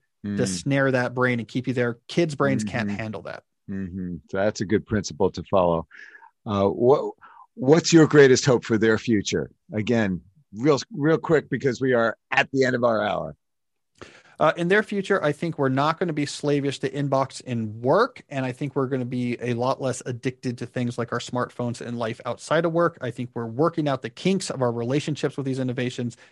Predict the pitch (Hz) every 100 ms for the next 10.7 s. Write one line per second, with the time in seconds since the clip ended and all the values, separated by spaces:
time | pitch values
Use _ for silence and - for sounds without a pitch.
0 | - 131 120 117 131 139 139 131 - 120
1 | - 147 160 147 139 131 123 127 117 110
2 | - 160 208 180 190 - _ _ _ _
3 | - 127 131 131 - 120 117 107 104 80
4 | - - _ _ _ _ _ _ _ _
5 | _ - 123 139 151 156 143 131 - 131
6 | 117 104 98 147 123 143 135 - 151 127
7 | 110 123 127 127 123 120 110 107 101 135
8 | 110 131 165 175 147 - 131 - 127 120
9 | 110 117 113 110 107 82 104 104 113 107
10 | 110 98 107 101 101 - -